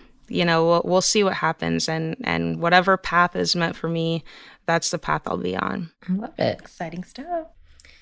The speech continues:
Speaker 2: So we spoke about this earlier, but oftentimes women's football players have to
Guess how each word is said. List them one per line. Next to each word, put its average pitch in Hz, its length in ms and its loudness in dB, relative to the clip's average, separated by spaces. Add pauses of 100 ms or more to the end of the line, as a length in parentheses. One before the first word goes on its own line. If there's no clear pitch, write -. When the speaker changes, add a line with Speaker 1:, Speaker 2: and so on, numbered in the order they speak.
(100)
Speaker 2:
So - 140 0
we 190 80 6
spoke 220 280 2
about 240 200 4
this 240 180 2
earlier, 139 320 4
but 147 240 0 (160)
oftentimes 151 800 4
women's 185 420 8
football 170 280 6
players 151 520 4
have 151 260 0
to 139 340 2